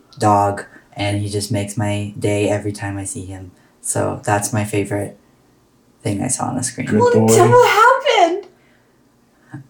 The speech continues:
Speaker 3: Just recently that you showed me. It was
Speaker 1: Yeah.
Speaker 3: so
Speaker 1: So
Speaker 3: cute.
Speaker 1: Ollie does these things. So every weekend he gets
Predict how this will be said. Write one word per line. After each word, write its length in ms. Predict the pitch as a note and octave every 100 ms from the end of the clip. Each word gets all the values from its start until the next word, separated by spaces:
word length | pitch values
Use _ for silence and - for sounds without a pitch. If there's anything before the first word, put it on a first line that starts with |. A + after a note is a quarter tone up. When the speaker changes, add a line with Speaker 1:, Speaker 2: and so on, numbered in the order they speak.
| _ -
Speaker 3:
Just 300 | A#4 B4+ A4+
recently 640 | A#4+ C5 D5 D5+ C5+ A4+ G#4+
that 100 | G4+
you 140 | A4
showed 440 | A4+ - A4+ C5 C#5 A4
me. 100 | F#4
It 40 | F#4+
was 120 | -
Speaker 1:
Yeah. 320 | F#4+ A#3+ C#3+ -
Speaker 3:
so 320 | A4+ G#4 - -
Speaker 1:
So 280 | - E3+
Speaker 3:
cute. 120 | D3+ -
Speaker 1:
Ollie 400 | D3+ D#3 E3 F3
does 280 | E3+ D#3 D3
these 240 | D#3 C#3+
things. 680 | - C#3 C3 B2+ B2 - - -
So 160 | - C#3
every 340 | C#3 C3+ C#3+
weekend 500 | C3 C#3+ C#3+ C3+ B2
he 140 | B2+
gets 320 | B2 A#2+ A#2